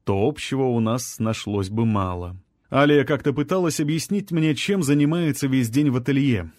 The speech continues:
Я слушал и скучал. Конечно, я умел вышивать, но кроить и уж тем более обсуждать фасоны, к этому я был равнодушен, и она это очень быстро заметила. Но Алия была умница,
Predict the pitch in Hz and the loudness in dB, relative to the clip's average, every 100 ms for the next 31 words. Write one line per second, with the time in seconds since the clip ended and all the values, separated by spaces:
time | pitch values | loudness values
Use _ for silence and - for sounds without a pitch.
0 | _ - 196 156 - 135 120 107 101 - | _ -4 -2 -2 -2 -2 -2 -2 -2 -4
1 | 101 - 92 90 92 _ _ _ 110 110 | -8 -4 -4 -6 -12 _ _ _ 0 2
2 | 120 - 113 113 117 120 120 107 104 107 | 2 2 0 2 2 2 2 0 -2 -2
3 | 98 120 131 - 101 101 101 107 101 98 | 0 0 -2 -4 -4 -2 -2 -2 0 0
4 | 127 147 - - _ _ _ - 170 131 | 0 0 -4 -14 _ _ _ -2 -2 0
5 | 156 147 123 156 156 127 - 127 107 123 | 0 0 2 2 2 2 0 -2 0 0
6 | 131 - 104 - 139 170 139 95 - _ | -2 -2 -4 -2 -2 0 -2 -6 -10 _
7 | _ _ _ _ _ _ _ - 175 190 | _ _ _ _ _ _ _ -2 0 0
8 | 190 185 165 135 131 139 123 113 113 107 | -2 -2 2 2 2 2 2 2 2 0
9 | 98 95 - 98 95 87 - 98 104 110 | 0 -6 -4 -6 -6 -8 -4 -2 0 0
10 | 123 117 110 120 156 - 123 110 120 - | 0 0 0 0 0 0 0 0 -2 0
11 | 110 101 107 98 90 - 90 - _ _ | -2 0 0 0 -6 -12 -16 -18 _ _
12 | _ _ _ _ _ _ - 208 190 170 | _ _ _ _ _ _ -4 0 0 2
13 | 147 147 147 127 98 90 - 90 | 2 4 4 2 0 -4 -10 -14